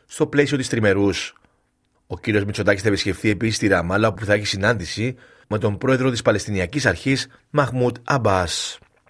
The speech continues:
Θύματα του καταδικασμένου για σεξουαλικά δικήματα Τζέφρι Επστάιν εκφράζουν την οργή τους μετά τη δημοσιοποίηση των πολυαναμενόμενων αρχείων από υποθέσεις εις βάρος του,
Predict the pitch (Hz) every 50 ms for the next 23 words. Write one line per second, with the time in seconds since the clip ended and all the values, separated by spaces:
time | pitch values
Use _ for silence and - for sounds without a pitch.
0 | _ _ _ _ _ _ _ _ _ _ _ _ _ _ _ _ _ _ _ _
1 | - - - - 131 135 127 131 123 120 135 110 131 110 123 117 113 113 117 113
2 | 107 98 117 127 131 135 127 123 110 117 113 - 120 110 107 - 131 123 123 117
3 | 113 - 123 127 127 113 123 113 98 92 117 127 120 - 123 123 120 - - 120
4 | 127 127 117 - - - 127 127 135 139 135 127 110 - - 127 131 127 120 127
5 | 127 117 104 98 98 123 131 117 143 131 117 117 113 107 131 127 127 135 120 120
6 | 117 107 110 107 95 - 131 131 117 120 127 110 113 113 107 101 101 101 110 117
7 | 131 135 131 123 110 95 90 - - 139 143 131 127 117 110 110 104 104 101 -
8 | - 95 90 120 127 127 135 131 120 - - 107 95 98 98 139 139 120 90 80
9 | - - 131 139 151 139 143